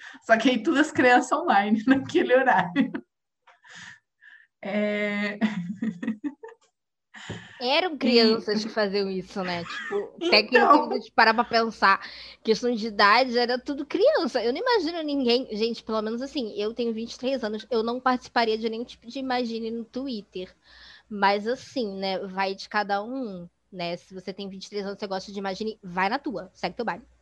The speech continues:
Speaker 1: E eu lembro que, tipo, o, o pessoal começou a levar tanto pra um patamar elevado essas coisas do Imagine no Twitter, que eu lembro que eles começaram a dar nomes pras, pros órgãos sexuais de certos artistas. Então, tipo,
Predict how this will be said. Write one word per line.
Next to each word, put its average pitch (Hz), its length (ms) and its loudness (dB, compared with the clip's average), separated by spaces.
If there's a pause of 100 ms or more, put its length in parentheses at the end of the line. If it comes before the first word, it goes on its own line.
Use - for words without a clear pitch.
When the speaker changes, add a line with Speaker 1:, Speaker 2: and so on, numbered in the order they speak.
(460)
Speaker 1:
E 277 80 2
eu 294 80 4
lembro 262 460 2
que, 233 160 -6
tipo, - 260 -10
o, 220 640 -4 (100)
o - 60 -14
pessoal 254 400 4
começou 262 320 0
a 247 40 8
levar 226 360 -4
tanto 233 340 -4
pra 403 100 -16
um 415 100 -14
patamar 247 440 0
elevado 190 1040 -4
essas 180 280 -10
coisas 196 320 -8
do 180 320 -2
Imagine 185 520 0
no 185 160 0
Twitter, 196 540 -6 (540)
que 247 100 -2
eu 240 80 0
lembro 247 300 0
que - 100 -4
eles 262 140 -4
começaram 254 560 -2
a 240 80 4
dar 226 240 2
nomes 233 720 2 (560)
pras, 226 440 2 (140)
pros 294 220 0
órgãos 220 320 2
sexuais 214 520 -2
de 220 140 -4
certos 196 580 -6
artistas. 208 640 -4
Então, 196 300 -4
tipo, 185 320 -8